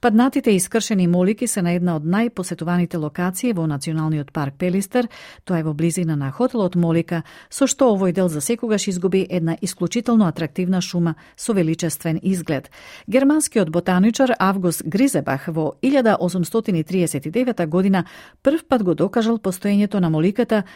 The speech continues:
по истражувањето на Баба планина. Македонскиот бор, како што му е и официјалното име, е исклучително значаен ендемичен вид, а тоа е и причина што Пелистер во илјада деветстотини четириесет и осма година беше прогласен за национален парк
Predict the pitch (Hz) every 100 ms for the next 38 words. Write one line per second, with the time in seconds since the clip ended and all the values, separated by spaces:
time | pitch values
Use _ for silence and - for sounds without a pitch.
0 | - - 240 226 190 180 185 196 196 175
1 | 151 175 175 180 180 165 151 151 147 -
2 | _ - - - 208 220 214 214 - 180
3 | 165 202 190 147 - 156 156 - 160 160
4 | 160 160 160 170 170 165 147 196 185 165
5 | 143 139 202 220 214 180 - - - 262
6 | - 208 233 240 226 202 190 185 190 185
7 | 190 185 170 165 156 147 139 143 269 -
8 | - - - 254 233 190 151 - 214 254
9 | 247 240 151 175 190 208 202 160 165 -
10 | 254 269 185 151 147 202 202 196 185 175
11 | 165 151 - - 226 - 226 202 196 196
12 | 185 - - 269 277 202 175 196 220 208
13 | 202 175 196 - 185 185 160 170 170 180
14 | 170 175 160 175